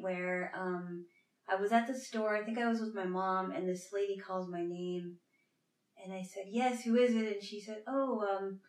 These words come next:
my name is, uh, um, you know, I'm the teacher, I'm one of the, your teachers that are,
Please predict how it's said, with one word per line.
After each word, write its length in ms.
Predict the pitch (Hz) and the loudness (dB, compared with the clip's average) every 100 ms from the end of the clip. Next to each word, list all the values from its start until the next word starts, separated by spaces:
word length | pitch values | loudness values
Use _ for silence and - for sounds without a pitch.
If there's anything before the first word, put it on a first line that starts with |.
| _ _ _ _ _ | _ _ _ _ _
my 160 | 214 233 | -2 4
name 260 | 269 277 | 6 6
is, 280 | 254 233 220 | 6 2 0
uh, 440 | 202 190 185 185 180 - _ _ _ _ _ _ - | 0 2 2 0 -2 -10 _ _ _ _ _ _ -8
um, 280 | 196 180 175 _ _ _ _ _ | -6 -6 -8 _ _ _ _ _
you 140 | 240 214 | -2 0
know, 100 | - | 2
I'm 240 | 226 254 | 4 4
the 120 | 254 | 4
teacher, 520 | 233 - 240 226 226 226 | 2 0 -2 0 2 4
I'm 200 | 214 233 | 6 6
one 100 | 240 | 4
of 80 | 233 | 2
the, 60 | |
your 200 | 220 202 | 4 2
teachers 380 | 202 220 214 202 | 2 -6 0 0
that 100 | 196 | 2
are, 160 | 190 | 2